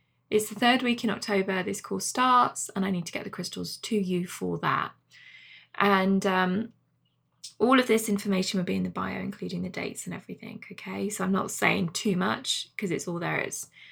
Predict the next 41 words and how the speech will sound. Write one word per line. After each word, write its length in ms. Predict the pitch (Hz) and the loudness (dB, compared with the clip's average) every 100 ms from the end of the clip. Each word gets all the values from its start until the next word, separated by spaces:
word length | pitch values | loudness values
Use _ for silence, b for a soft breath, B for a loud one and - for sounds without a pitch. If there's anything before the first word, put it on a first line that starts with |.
| B B B B B B - | B B B B B B -2
and 180 | 202 196 | 2 2
it's, 240 | 214 - | 0 4
yeah, 220 | 214 165 - - | 6 6 4 -2
it's 320 | - 226 - - | 4 6 6 6
a 500 | 214 214 214 233 - _ _ _ _ | 8 10 8 4 -2 _ _ _ _
crystal 280 | - 320 320 | -2 0 2
temple, 880 | 302 277 262 269 254 247 240 240 - | 2 2 4 6 6 8 6 2 0
soul 300 | - 269 262 | 2 4 4
journey, 720 | 247 202 202 196 196 196 208 | 6 6 6 4 2 2 0
and 160 | 202 - - | -2 -4 0
each 380 | 262 - - | 0 0 -2
week 360 | 226 220 214 - | 4 6 4 0
we 520 | 208 208 208 208 202 - | 0 2 2 2 0 -4
use 400 | 196 233 262 262 | 0 4 4 2
crystals 640 | - 226 - 214 202 202 | -2 -2 2 4 4 2
to 120 | - | -4
connect 520 | 214 - 208 208 - 214 | -6 -2 0 0 0 -2
into 260 | 202 - | -2 -2
energies 460 | 196 196 196 190 196 | -2 -2 -2 -4 -4
of 80 | 196 | -8
the 60 | |
past 640 | 190 - 190 233 330 - - B B B | -6 0 2 4 0 -2 -12 B B B
so 140 | - 220 | -2 0
you 60 | |
can 140 | 214 214 | 2 4
understand 520 | 196 196 - 208 196 | 4 4 0 -2 0
who 100 | 220 | 0
you 180 | 180 185 | 0 0
are 80 | |
in 100 | 180 | -2
past 360 | 180 185 180 - | -4 -4 -4 -4
lives. 240 | 196 185 - | -4 -4 -2
We 140 | 247 | 0
will 200 | 262 269 | 2 2
do 300 | 240 202 202 | 4 2 2
the 100 | 202 | 0
moment 420 | 185 190 196 208 | 0 2 2 2
your 120 | 220 202 | 0 -2
soul 280 | - 175 | 0 0
was 120 | 175 - | -2 -8
created. 800 | - 175 170 185 - - - | -8 -6 -4 -6 -8 -10 -10